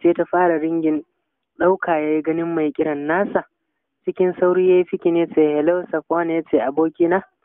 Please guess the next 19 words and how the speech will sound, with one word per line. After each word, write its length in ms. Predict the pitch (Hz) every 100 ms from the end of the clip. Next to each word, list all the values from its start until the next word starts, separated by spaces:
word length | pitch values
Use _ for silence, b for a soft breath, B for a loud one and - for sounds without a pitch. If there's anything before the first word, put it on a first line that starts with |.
| _ _ _ _ _ _ -
"Ya 200 | 147 143
ka, 200 | - 170 156 -
ya 240 | 147 143
ka 120 | -
je 220 | 170 180
gida?" 420 | 180 190 185 151 156
Aslam 380 | - 175 160 151
sai 140 | 160 160
da 80 |
ya 120 | 151 151
yi 60 | 147
dariya 500 | 151 147 151 151 151
ya 60 | 156
ce, 200 | - 143
"Lafiya 480 | 165 180 220 175
ƙalau 300 | 139 147 156 135
abokina." 600 | 139 139 139 147 147 143
Safwan 340 | 139 - 156
ya 120 | 151